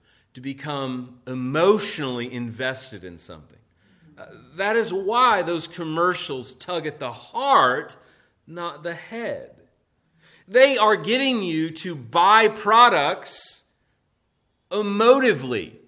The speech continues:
right? That'll make you feel better about yourself. You'll be happy, right, if you,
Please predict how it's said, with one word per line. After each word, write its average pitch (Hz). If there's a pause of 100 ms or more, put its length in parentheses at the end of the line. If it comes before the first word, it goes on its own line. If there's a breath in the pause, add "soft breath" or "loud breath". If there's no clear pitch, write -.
(120)
right? 160 (460 soft breath)
That'll 160
make 147
you 127
feel 147
better 98
about 82
yourself. - (420 loud breath)
You'll 143
be 117
happy, 107 (560)
right, 90
if 98
you, 98